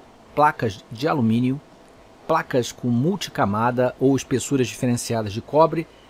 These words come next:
e placas flexíveis que você pode também encomendar. Ou seja, a maior tecnologia disponível hoje, a P C B Way consegue entregar com qualidade e preço interessante. Não deixe de dar uma olhada no site. Voltando pro nosso vídeo.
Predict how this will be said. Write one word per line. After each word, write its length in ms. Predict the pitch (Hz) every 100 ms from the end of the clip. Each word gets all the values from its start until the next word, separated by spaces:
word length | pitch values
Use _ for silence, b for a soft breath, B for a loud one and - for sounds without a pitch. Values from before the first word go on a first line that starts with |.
| B -
e 80 | -
placas 400 | 202 175 254 -
flexíveis 840 | 165 151 - - 143 107 98 -
que 100 | -
você 200 | 110 123
pode 380 | - 117 113 104
também 280 | 117 110 110
encomendar. 600 | 104 117 110 95 92 113
Ou 80 |
seja, 340 | 123 135 117 117
a 140 | 120
maior 340 | 147 147 143 170
tecnologia 600 | 165 - 160 127 113 135
disponível 680 | - - 156 123 135 123
hoje, 520 | 120 120 147 139 139 143 B B -
a 80 | 120
P 100 | -
C 100 | 135
B 160 | 123 127
Way 160 | 127
consegue 500 | - 139 - 139 139
entregar 560 | 131 - 123 104 117 117 B B - -
com 160 | 160 160
qualidade 640 | 156 143 123 131 135 143
e 80 | 151
preço 320 | - 131 -
interessante. 720 | 120 139 139 113 98 - 104
Não 100 | 113
deixe 200 | 135 135
de 40 |
dar 120 | 135
uma 80 | 131
olhada 260 | 120 117 113
no 100 | 113
site. 540 | - 101 90 - - - - - - -
Voltando 360 | 131 127 135
pro 120 | 113
nosso 260 | 113 110 -
vídeo. 300 | 92 90 -